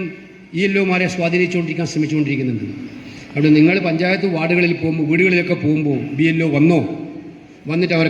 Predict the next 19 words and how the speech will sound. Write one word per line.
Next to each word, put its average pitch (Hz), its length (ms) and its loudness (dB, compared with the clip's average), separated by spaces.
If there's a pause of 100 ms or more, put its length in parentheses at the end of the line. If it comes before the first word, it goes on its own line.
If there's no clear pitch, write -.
കണക്കെടുത്തോ, 165 540 2 (1000)
എല്ലാം 160 260 2
കൊടുത്തോ, 180 340 4 (220)
ഒന്ന് 185 140 6 (120)
തിരക്കി 175 320 2 (340)
കൂടെ 160 280 -2
ചെയ്താൽ 151 340 0 (760)
പരാതിയുള്ളിടത്ത് 180 760 0
പരാതി 170 320 -2
കൊടുക്കാൻ 165 260 -4 (200)
ഒമ്പതാം 175 280 -2
തീയതി 160 120 0
കഴിഞ്ഞ് 156 240 0
നമ്മൾ 151 220 0
കൊടുക്കേണ്ടതാണ്. 156 580 0 (460)
അത് 151 160 4
പറ്റും. 160 280 2
അതുകൊണ്ട് 151 260 4 (200)
അതും 302 200 6